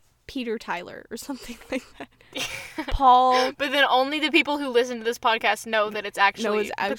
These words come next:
Speaker 2: Pythagorean
Speaker 1: Pythagorean
Speaker 2: theorem.
Speaker 1: theorem. Guys, you're the real ones.
Speaker 2: Exactly.
Speaker 1: Um,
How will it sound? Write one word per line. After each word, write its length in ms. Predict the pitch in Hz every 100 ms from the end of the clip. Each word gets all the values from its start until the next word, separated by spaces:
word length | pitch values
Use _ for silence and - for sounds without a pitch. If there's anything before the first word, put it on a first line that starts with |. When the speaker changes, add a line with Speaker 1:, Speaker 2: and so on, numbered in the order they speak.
| 214
Speaker 2:
Pythagorean 200 | 214 -
Speaker 1:
Pythagorean 180 | 233 - 170
Speaker 2:
theorem. 0 | 247
Speaker 1:
theorem. 280 | 226 220 -
Guys, 360 | 262 254 254 -
you're 180 | 277 294
the 80 | 220
real 180 | 185 170
ones. 440 | - - - - - _ _ _ _ _ _ _ _
Speaker 2:
Exactly. 500 | - 208 226 226 -
Speaker 1:
Um, 300 | 220 233 226